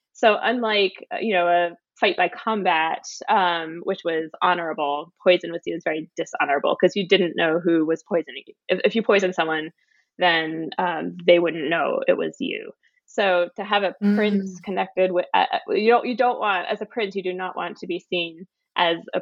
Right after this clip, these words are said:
Speaker 1: poisoner <laughs> because that's a very, very negative association. And in fact, in the Middle Ages, um, during a bunch of fights between different warring houses,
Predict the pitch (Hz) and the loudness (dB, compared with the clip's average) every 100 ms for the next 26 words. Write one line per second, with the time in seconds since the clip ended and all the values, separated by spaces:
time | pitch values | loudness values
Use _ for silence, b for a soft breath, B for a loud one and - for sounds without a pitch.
0 | - 196 180 156 101 202 - - 196 208 | 0 4 4 2 -2 -2 -4 -2 0 0
1 | 185 175 165 190 180 196 185 180 175 170 | 0 0 0 -2 0 2 2 2 0 -4
2 | 180 175 170 170 165 165 - 170 196 208 | -4 -2 0 0 0 -4 -2 -2 4 4
3 | 202 190 170 170 _ _ _ _ _ - | 4 -2 -8 -14 _ _ _ _ _ 0
4 | 190 180 180 - 233 190 190 190 185 185 | 2 2 0 -2 2 2 2 -4 -4 -8
5 | - 202 190 185 185 285 226 202 196 196 | -2 -2 2 2 2 0 0 0 0 -4
6 | - 214 190 170 165 170 _ _ - 196 | -4 0 0 0 -6 -14 _ _ -12 -2
7 | 196 185 180 180 180 - - 202 _ _ | 2 2 0 -2 -4 -4 -8 -8 _ _
8 | 208 190 - 196 214 185 190 185 185 190 | 4 4 0 -4 -2 -2 -2 -4 -6 -2
9 | 190 185 185 180 185 196 180 165 170 | 2 2 0 -2 0 0 2 2 0